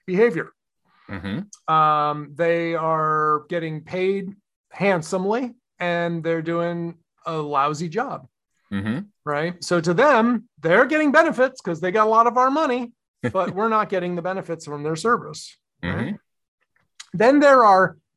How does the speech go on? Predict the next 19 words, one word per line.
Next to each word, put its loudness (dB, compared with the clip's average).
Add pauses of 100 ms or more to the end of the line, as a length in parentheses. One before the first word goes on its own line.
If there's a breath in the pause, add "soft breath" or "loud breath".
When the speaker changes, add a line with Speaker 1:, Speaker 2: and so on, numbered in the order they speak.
(100)
Speaker 1:
helpless -2
people. -12 (1200 soft breath)
Helpless 2
people, 0
they 0
take -4
actions -6 (300)
which 0 (580)
benefit 0
other 4
people, -8 (360)
but 2
at 0 (160)
loss 0 (160)
to -10
themselves. -4 (640)
Speaker 2:
Okay. -8 (160)
Yeah. -2 (200)
Speaker 1:
Okay. -4